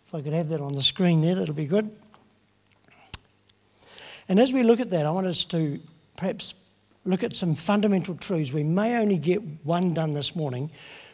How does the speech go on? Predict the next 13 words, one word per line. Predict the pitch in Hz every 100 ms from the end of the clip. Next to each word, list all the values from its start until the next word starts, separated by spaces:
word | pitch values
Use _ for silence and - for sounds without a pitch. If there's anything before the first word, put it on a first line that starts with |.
| _
We | 143
have | -
to | 139
pick | - 180 165
up | 156
on | 160
the | 151
rest | 156 143
another, | 156 147 143 139 123 -
another | - 147 127 135
day. | 156 139 131
But, | 127 - - - - - - _ -
uh, | _